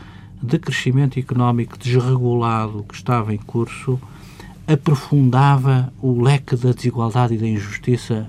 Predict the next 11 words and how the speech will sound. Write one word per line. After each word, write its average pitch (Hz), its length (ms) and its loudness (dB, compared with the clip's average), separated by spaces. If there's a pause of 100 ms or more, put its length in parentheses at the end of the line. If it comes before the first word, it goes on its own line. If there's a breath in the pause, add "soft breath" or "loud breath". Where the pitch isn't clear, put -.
relativa 117 680 0
nas 107 160 -4
sociedades, 107 640 -6 (560 loud breath)
eh, 104 380 -4
ocidentais. 107 800 -4 (560 loud breath)
Depois, 143 420 4
não 165 220 6
soube 165 320 4
integrar 139 760 2 (140)
os 127 240 2
ideais, 123 800 0